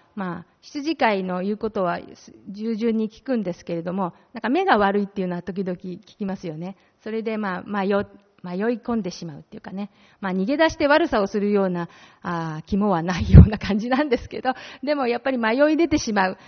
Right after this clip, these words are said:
あー、弱いところがあります。で、羊の囲うところっていうのは門が一箇所しかなくて、そこを通らないと出入りができないように、あ、守っているんですけれども、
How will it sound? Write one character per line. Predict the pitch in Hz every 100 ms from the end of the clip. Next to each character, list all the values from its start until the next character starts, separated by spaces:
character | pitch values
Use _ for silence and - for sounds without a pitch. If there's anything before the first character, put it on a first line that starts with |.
| - -
あ | - 196
ー、 | 196
弱 | 208 240 214
い | 185 -
と | 196
こ | 202
ろ | 208 196
が | 175
あ |
り | 175
ま | 208 202
す。 | - -
で、 | 240 226 233 226 - -
羊 | - - 254 247
の | 247 240 - -
囲 | 220 247
う | 247
と | 247
こ | 240
ろ | 233
っ | 233
て | 240
い |
う |
の | 247
は | 247
門 | 294 285
が | 233
一 | 262 _ _ -
箇 | 302
所 | 277
し | -
か | - 220
な | 240
く | -
て、 | 285 285 _ _
そ | -
こ | 294 349
を |
通 | 349 359
ら | 359
な | 339
い | 302
と | 294 370
出 | 240 214
入 | 214
り | 214
が | 180
で | 170
き | - 294
な | 311
い | 262
よ | 202 175
う |
に、 | 180 226 - _ -
あ、 | 185
守 | 185 208 233
っ | _
て | 165 170
い | 208
る | 196 190
ん | 175
で |
す | 170 -
け | 190
れ | 170
ど | 214
も、 | 262 302